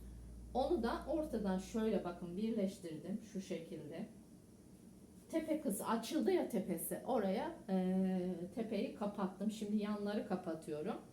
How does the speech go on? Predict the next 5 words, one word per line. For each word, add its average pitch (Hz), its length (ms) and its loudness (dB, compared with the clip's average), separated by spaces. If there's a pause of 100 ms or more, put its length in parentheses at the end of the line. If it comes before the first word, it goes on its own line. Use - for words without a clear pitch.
(400)
En 330 220 6
sonda, 214 600 2 (600)
nerede 220 420 2
benim 175 260 -4 (400)
fermuarım? 190 600 2